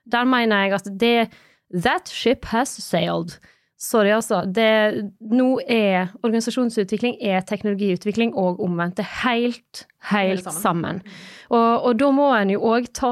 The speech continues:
Speaker 1: med fagforeningene, eh, og den organisasjonsutvikling, det partssamarbeidet, inn i teknologiutviklinga. Og der mener jeg at vi har et stort potensial. Eh, for, og spesielt kanskje skal jo selvfølgelig snakke opp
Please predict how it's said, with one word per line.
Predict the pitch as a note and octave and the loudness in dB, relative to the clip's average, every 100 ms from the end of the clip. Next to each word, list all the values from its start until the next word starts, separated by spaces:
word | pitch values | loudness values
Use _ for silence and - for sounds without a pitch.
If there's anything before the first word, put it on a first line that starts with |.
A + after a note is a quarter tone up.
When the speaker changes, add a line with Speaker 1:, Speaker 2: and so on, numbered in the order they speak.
| B3 | 2
Speaker 1:
med | A3+ F3+ F3+ - | 0 0 -2 -4
fagforeningene, | - A3+ A3+ C4 B3 G#3 F#3 F3+ F#3 F#3 F#3 - - | -2 -2 0 0 2 0 0 0 0 0 -2 -8 -8
eh, | G#3 G3 G3 - | -4 -2 -4 0
og | B3 G#3 F#3+ | 2 2 0
den | G#3 G#3 | -2 -2
organisasjonsutvikling, | - F#3 G#3+ - - C#4 - G#3+ F#3+ F#3+ F#3+ G3 F#3+ F#3+ | -4 -4 -6 -6 0 0 0 -6 -6 -8 -6 -4 -4 -4
det | A#3 - - | -6 -6 -4
partssamarbeidet, | D4 C4+ - G3 E3+ F#3 A3+ C4 - - _ | -2 -2 -2 -2 0 0 0 -2 -12 -20 _
inn | B3 B3+ C#4+ | 2 2 2
i | B3 B3 | 0 -4
teknologiutviklinga. | A#3 A#3+ - A#3 A3+ F#3+ G3 A3 - B3+ C4+ - - - - | -2 -4 -2 -2 0 -2 -2 -6 -2 -2 -2 -4 -20 -16 -4
Og | G#3+ | 0
der | B3+ A#3+ B3 | 2 2 2
mener | B3 A3+ G#3 F#3 | 2 2 2 0
jeg | F3+ | 0
at | F#3 | -2
vi | G3 | -2
har | G3 F#3 | 0 0
et | F#3 | -2
stort | - A3 - - | -6 -6 -6 -12
potensial. | F3+ F3+ F3 - G3+ E3+ - F#3+ - - - - | -8 -6 -6 -2 0 2 0 -8 -16 -20 -14 -4
Eh, | G#3 G#3 | 0 0
for, | G#3 G3 A#3+ | -2 -2 -2
og | |
spesielt | - C4+ C4 C4 C#4 - | -2 -4 -2 0 0 0
kanskje | E4 D4+ A3 G3 G3 G3+ G3+ G3+ G3 | -2 0 2 2 2 0 -2 -6 -8
skal | - G3+ | -2 -2
jo | F3+ F#3 | -2 -4
selvfølgelig | G3 F3+ F3+ | -4 -4 -4
snakke | G3+ F#3 G#3 | -6 -4 -4
opp | F#3+ - G3+ | -4 -4 -4